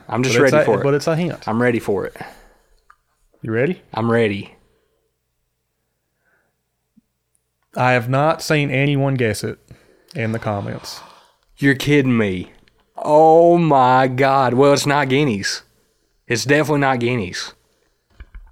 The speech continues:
Speaker 1: Or have you not seen them?
Speaker 2: I've
Speaker 1: Say
Speaker 2: not
Speaker 1: that.
Speaker 2: seen a specific guess.
Speaker 1: Dang. I feel like I've seen every guess possible.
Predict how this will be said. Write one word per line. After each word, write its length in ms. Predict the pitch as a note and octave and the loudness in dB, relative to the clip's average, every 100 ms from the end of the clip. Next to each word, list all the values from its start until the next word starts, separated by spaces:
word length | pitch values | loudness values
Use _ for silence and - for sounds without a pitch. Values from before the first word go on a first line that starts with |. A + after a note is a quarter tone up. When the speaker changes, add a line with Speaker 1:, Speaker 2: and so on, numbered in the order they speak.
| _ _ - - - | _ _ -20 -20 -10
Speaker 1:
Or 360 | A2+ A2 - - - | -2 -2 -2 -10 -12
have 200 | - A2+ | -6 -4
you 80 | A#2+ | -4
not 200 | A#2 - | -4 -4
seen 340 | - B2 A#2 | -4 -4 -2
them? 320 | G2+ F2+ E2 - _ _ _ _ _ _ - - | -4 -6 -10 -14 _ _ _ _ _ _ -20 -8
Speaker 2:
I've 140 | C3 | -4
Speaker 1:
Say 80 | C3 | -2
Speaker 2:
not 180 | C#3 C#3 | 0 0
Speaker 1:
that. 80 | - | 0
Speaker 2:
seen 220 | C#3 C#3 | -2 -2
a 120 | B2 | -2
specific 760 | A#2+ - A2+ - C#3+ C#3+ D#3 - - - _ _ _ _ _ _ _ _ _ _ _ _ _ _ _ _ _ - - _ | -6 -8 -10 -2 -2 -2 -4 -6 -20 -20 _ _ _ _ _ _ _ _ _ _ _ _ _ _ _ _ _ -20 -20 _
guess. 500 | C3 B2+ C3 - - _ _ _ _ _ _ _ _ _ _ _ _ _ _ _ _ _ | -4 -4 -4 -12 -20 _ _ _ _ _ _ _ _ _ _ _ _ _ _ _ _ _
Speaker 1:
Dang. 640 | - G#2+ A#2+ B2 A#2 A2 F2+ - - - _ _ _ _ _ _ _ _ - | -12 -8 -6 -4 -2 -4 -6 -14 -20 -20 _ _ _ _ _ _ _ _ -16
I 60 | - | -6
feel 140 | D3 | -4
like 80 | C#3+ | -2
I've 120 | B2 | -2
seen 240 | - A#2 A2+ | -2 -4 -4
every 280 | B2+ A#2+ A2 | -4 -4 -2
guess 220 | A2+ G#2+ | -2 -2
possible. 640 | - G#2 G#2+ - C#2 - | -2 -2 -2 -6 -10 -12